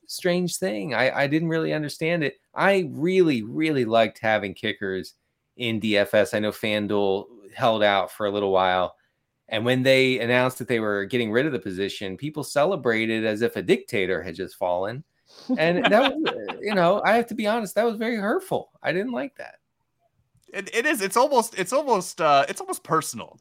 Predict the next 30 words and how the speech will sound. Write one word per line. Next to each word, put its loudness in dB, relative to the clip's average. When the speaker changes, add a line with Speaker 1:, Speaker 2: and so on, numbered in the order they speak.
Speaker 3:
Denny. -12
It's -10
Speaker 1:
Yeah, -2
it -2
Speaker 3:
almost -2
Speaker 1:
was 0
very, 0
I -
Speaker 3:
personal, -2
Speaker 1:
w-, -4
Speaker 3:
I 4
Speaker 1:
I 6
felt, 2
<laughs> -6
I 6
felt 4
attacked -2
for, 0
for, 2
Speaker 3:
<laughs> -12
Speaker 1:
for 2
weeks -2
after -8
that. -18
<laughs> -6
Speaker 3:
Uh, 6
Jen, 4
one 2
final 0
one, 2